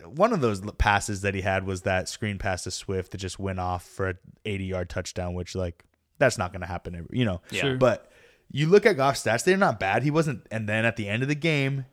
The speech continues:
Speaker 1: when there was the chance, "Hey, let's go win this game,"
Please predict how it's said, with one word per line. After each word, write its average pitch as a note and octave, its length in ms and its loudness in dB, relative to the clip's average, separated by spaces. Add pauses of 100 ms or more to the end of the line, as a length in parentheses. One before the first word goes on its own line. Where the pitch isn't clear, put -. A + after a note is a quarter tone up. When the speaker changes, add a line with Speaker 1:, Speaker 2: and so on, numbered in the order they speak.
Speaker 1:
when G2 160 -4
there G2+ 140 0
was A2 100 -2
the - 80 -6
chance, B2+ 440 -2
"Hey, F#2+ 320 0
let's F#2+ 200 -2
go A2 140 2
win A2+ 160 0
this B2 160 -2
game," A2 380 0